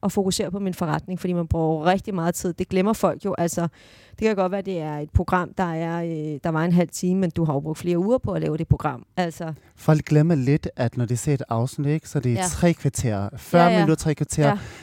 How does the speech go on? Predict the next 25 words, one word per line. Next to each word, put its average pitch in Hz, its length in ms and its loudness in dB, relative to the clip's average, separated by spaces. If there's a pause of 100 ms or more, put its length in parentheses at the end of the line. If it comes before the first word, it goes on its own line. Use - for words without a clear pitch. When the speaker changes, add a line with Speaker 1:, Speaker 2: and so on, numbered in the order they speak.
Speaker 2:
Men 147 200 4
der 135 80 4
blev 123 180 2
filmet 160 380 2
jo 131 120 2
nærmest 127 400 2
Speaker 1:
Helt - 80 -10
Speaker 2:
en 147 80 0
Speaker 1:
sindssygt 113 220 2
Speaker 2:
hel 156 80 6
Speaker 1:
meget. 156 100 0
Speaker 2:
dag. 139 280 4 (360)
Speaker 1:
Meget 165 320 -2
mere 220 300 -4
ofte 180 320 -4
jo 175 100 0
også. 160 280 0
Speaker 2:
Ja. 185 60 6
Speaker 1:
Altså, 208 200 4
med 170 120 -8
Beautybosserne 185 680 -4
filmede 196 320 -4
vi 175 120 -4
jo 165 120 -2
i, 156 180 -8